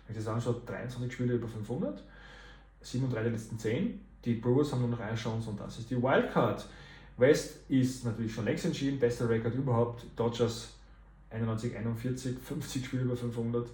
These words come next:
achtzehn auf die Padres, ähm, das ist klar. Für mich gibt's jetzt noch eine Zusatzstory, und zwar die Baltimore Orioles. Die Baltimore Orioles, Leute, waren vor der Saison,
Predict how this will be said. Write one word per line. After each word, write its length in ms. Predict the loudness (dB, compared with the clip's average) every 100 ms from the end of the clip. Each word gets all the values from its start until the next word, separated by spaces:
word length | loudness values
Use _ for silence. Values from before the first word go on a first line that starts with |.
| -14 -20 -20 -20 -20 -6
achtzehn 400 | -4 -2 -2 0
auf 120 | 0
die 100 | -2
Padres, 720 | 0 0 0 0 -2 -4 -12 -4
ähm, 320 | 0 0 0 -4
das 240 | -6 -6
ist 200 | -8 -6
klar. 680 | -2 -2 2 4 2 0 -10 -18 -20 -20 -20 -20 -20 -20 -20 -2
Für 160 | 4 6
mich 280 | 8 6
gibt's 200 | 2 0
jetzt 120 | 0 2
noch 140 | 4
eine 180 | 6 4
Zusatzstory, 680 | 4 2 2 2 2 4 2
und 160 | 0
zwar 160 | -2 -2
die 120 | 0
Baltimore 500 | 2 2 4 2 0
Orioles. 280 | 0 -2 0
Die 100 | 0
Baltimore 560 | 0 0 2 2 2
Orioles, 180 | 0 0
Leute, 420 | -2 -2 -4 -4 -6 -6
waren 260 | -2 0 2
vor 160 | 2
der 80 | 2
Saison, 580 | 0 0 2 2 0